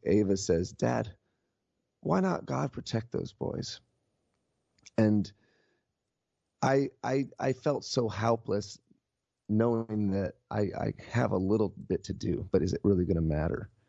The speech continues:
in that moment? And it, it really pushed me over the edge into, um, you know, you played a little bit of our, our song All Along. We went indie as,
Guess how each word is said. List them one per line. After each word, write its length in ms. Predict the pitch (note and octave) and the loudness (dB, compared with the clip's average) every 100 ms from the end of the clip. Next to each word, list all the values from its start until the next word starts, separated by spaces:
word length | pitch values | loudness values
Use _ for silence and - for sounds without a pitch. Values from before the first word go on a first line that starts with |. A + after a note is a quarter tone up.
| _ | _
in 100 | F#2 | 4
that 160 | E2+ - | 4 4
moment? 400 | E2 E2 D#2 - _ _ _ _ _ - | 4 4 2 -2 _ _ _ _ _ 0
And 240 | G#2 G#2 | 2 2
it, 80 | - | 2
it 140 | G2+ D#2+ | 0 2
really 280 | A#2+ C3+ | 2 2
pushed 360 | A#2 - A#2 - | 0 -2 -4 0
me 120 | G#2+ | 2
over 180 | F2+ F2+ | 2 2
the 120 | D#2+ - | 0 2
edge 400 | G2+ F#2+ D#2+ - | 2 2 0 -6
into, 540 | D#2+ F2+ - F2 D#2 - - _ _ _ _ - | -2 -2 0 2 2 0 -8 _ _ _ _ 0
um, 540 | F2+ E2+ E2 D#2+ - - _ - | 2 4 2 0 -2 -10 _ -2
you 140 | F2+ | 4
know, 40 | F#2 | 4
you 120 | F2+ | 4
played 220 | A#2 A2 | 2 2
a 40 | |
little 160 | G2 F#2+ | 2 2
bit 100 | F2 | 0
of 120 | F2 | 0
our, 360 | F#2 F#2 F2 - - | 0 -2 -6 -4 -2
our 120 | F#2 | -2
song 280 | - F#2+ E2+ | 2 2 2
All 180 | - F#2 | 2 2
Along. 340 | D#2+ F#2 F2 - _ _ _ - | 2 2 0 -4 _ _ _ 0
We 160 | A2 | 2
went 220 | B2+ A#2 G#2+ | 4 2 0
indie 400 | B2 A2 F#2 - | 0 0 -4 -6
as, 240 | G2+ - | -8 -8